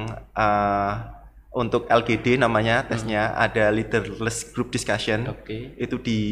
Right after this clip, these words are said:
Speaker 1: Jogja.
Speaker 2: Hmm.
Speaker 1: Jadi ada empat tempat kalau nggak salah. Jakarta, eh,
Speaker 2: Jogja.
Speaker 1: Jogja,
Speaker 2: Hmm.
Speaker 1: Surabaya, yang satu kalau nggak salah mana, saya lupa.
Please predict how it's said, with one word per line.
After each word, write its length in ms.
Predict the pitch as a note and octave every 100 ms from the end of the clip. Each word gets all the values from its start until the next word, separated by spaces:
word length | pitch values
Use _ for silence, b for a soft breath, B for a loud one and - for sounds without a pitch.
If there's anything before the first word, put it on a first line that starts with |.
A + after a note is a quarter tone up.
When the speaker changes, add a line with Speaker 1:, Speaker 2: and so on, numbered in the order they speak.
| G#2 G#2
Speaker 1:
Jogja. 480 | G2+ G#2+ - G2 F2+
Speaker 2:
Hmm. 300 | A2 A#2+ B2
Speaker 1:
Jadi 140 | B2 B2+
ada 160 | A#2+ A#2+
empat 240 | A2 A2 -
tempat 240 | A2 A2+
kalau 160 | - G#2+
nggak 140 | F#2+
salah. 540 | - G2+ G2 G#2 - -
Jakarta, 840 | A2 G2+ G2+ F#2+ - B2 D#3+ F3+ b b b b b _
eh, 680 | - A2+ G#2+ G#2 G2+ G2+ G2 G#2+ A2+ - -
Speaker 2:
Jogja. 300 | - - G#2
Speaker 1:
Jogja, 480 | A2+ A2+ - B2 A#2+ D3
Speaker 2:
Hmm. 280 | F3 A2 G#2+
Speaker 1:
Surabaya, 840 | B2 B2 A#2 A2+ A2 A2 A#2+ D3+ D#3+ - - -
yang 240 | - A#2+
satu 260 | A2+ A2+ B2
kalau 160 | C3+ B2
nggak 160 | A2
salah 200 | - B2+
mana, 260 | C#3+ C3 G#2+
saya 160 | A2+ B2
lupa. 380 | A#2+ F2+ F#2